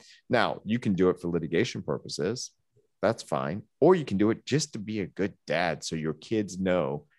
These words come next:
"Hey, it's important to give mom a card on Mother's Day."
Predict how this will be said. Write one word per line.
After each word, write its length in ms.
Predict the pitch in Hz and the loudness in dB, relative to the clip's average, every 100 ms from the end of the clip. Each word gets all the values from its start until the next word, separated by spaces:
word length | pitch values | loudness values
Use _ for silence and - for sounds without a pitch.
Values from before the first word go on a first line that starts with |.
| _ - | _ -2
"Hey, 180 | 113 | 0
it's 240 | 80 95 - | 0 -4 -4
important 420 | 90 - 80 78 | -6 -4 -4 -4
to 60 | 80 | -6
give 140 | 78 | -4
mom 340 | 80 73 69 - | -2 -2 -4 -8
a 60 | |
card 480 | 76 - 80 67 64 - | -10 -2 0 0 -6 -10
on 240 | - 69 71 | -8 -8 -4
Mother's 340 | 90 82 67 | -2 -2 -6
Day." 160 | - | -8